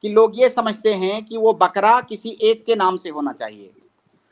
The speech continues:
ये तसव्वुर गलत है। अल्लाह के नबी सल्लल्लाहु अलैहि वसल्लम की सुन्नत से ये तसव्वुर मुताबिकत नहीं खाता है। सुन्नत तरीका ये है कि जो आदमी कुर्बानी कर रहा है,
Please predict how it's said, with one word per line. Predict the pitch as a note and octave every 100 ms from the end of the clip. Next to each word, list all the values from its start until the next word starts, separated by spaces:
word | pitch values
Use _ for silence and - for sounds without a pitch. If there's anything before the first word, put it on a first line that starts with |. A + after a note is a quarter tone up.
| _ D#3+
ये | G#3 B3
तसव्वुर | B3 G#3+ A3 B3+ C4
गलत | E3+ G#3 B3 G3
है। | A#3 B3
अल्लाह | G3 G3 A3 A3+
के | A3 A3+
नबी | G3+ A#3
सल्लल्लाहु | A3+ G#3+
अलैहि | A3
वसल्लम | A3
की | G#3+ B3
सुन्नत | G3+ G#3 A#3 A3+
से | A#3 A#3
ये | A3
तसव्वुर | G3 F#3+ G3+ A3
मुताबिकत | F#3+ F#3+ F#3 G3 G3+
नहीं | G3
खाता | F#3 D3 -
है। | G#2+ G2 _ - _ _ _
सुन्नत | G#3+ A#3 C#4+ C#4+
तरीका | B3+ B3 B3+
ये | A3+ A3+ A#3+
है | B3 C#4+
कि | C#4+ A#3+
जो | G#3 C4
आदमी | G#3 G#3+ G#3 C4
कुर्बानी | B3+ A3 G#3+ A#3 B3+
कर | B3+ C4
रहा | A3+ G3+ F3
है, | G3 E3